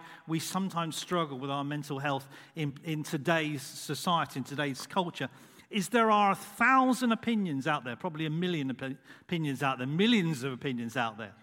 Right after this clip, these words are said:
Everybody's got a point of view, haven't they? Everybody's got a voice now. And all that clutter, that noise, that, that sound presses in us, and we struggle with our identity. And frankly,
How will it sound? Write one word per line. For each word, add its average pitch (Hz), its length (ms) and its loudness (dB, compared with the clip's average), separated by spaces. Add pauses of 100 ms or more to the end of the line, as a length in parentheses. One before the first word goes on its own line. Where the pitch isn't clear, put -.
(440)
Everybody's 240 840 4
got 190 180 2
a - 20 0
point 160 280 -2
of 123 60 -4
view, 131 180 -2
haven't 131 220 -2
they? 120 100 -8 (100)
Everybody's 208 880 0
got 156 180 -2
a 147 60 0
voice 123 400 -6
now. 101 220 -8 (680)
And 202 240 2
all 269 200 4
that 233 340 2
clutter, 208 680 0
that 151 260 -2
noise, 156 840 2
that, 160 260 0 (320)
that 180 200 2
sound 196 680 2 (200)
presses 220 640 4
in 196 180 0
us, 131 260 -8 (100)
and 185 200 0
we 190 100 -2
struggle 180 1160 -2 (300)
with 160 200 0
our 156 260 0
identity. 151 760 -4 (800)
And 196 200 2
frankly, 180 840 0